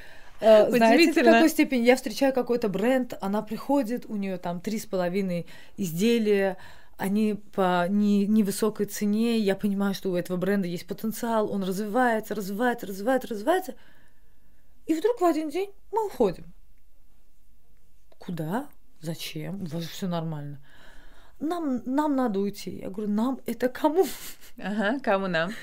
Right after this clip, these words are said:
Speaker 1: «Нам это вам? Или нам это вам и супругу?»
Speaker 2: Мгм.
Speaker 1: Ну, мы по-, подумали, мы решили. Я говорю: «Да, хорошо». Проходит полгода, и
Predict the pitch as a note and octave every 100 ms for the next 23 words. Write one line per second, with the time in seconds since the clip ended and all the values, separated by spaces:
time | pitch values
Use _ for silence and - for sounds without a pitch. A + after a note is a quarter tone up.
0 | - G#3+ C4 F#4 E4+ - C4 C#4 A#3+ A#3+
1 | G3+ F#3 B3+ A4 B4+ - - - - -
2 | - A3+ A3+ A#3 C#4+ - A#3 A#3+ A#3 G#3+
3 | G3 A3+ B3 A3+ - F#3 G#3+ F3+ - -
4 | - - - - - - - - G3 G#3+
5 | A3 - - - - - - - - -
6 | - - - - - E4 F4 G4+ - D4
7 | D#4 D4+ D4 A#3+ G#3+ D#4 C#4+ A#3 A3 A#3
8 | G3+ - D4 C#4 A#3 G#3 G#3+ F#3+ G#3+ G#3+
9 | G3 E3 - - - - - - A3+ C#4+
10 | D4 - G3+ E3+ E3 F#3+ D#4+ - - G3+
11 | F#3+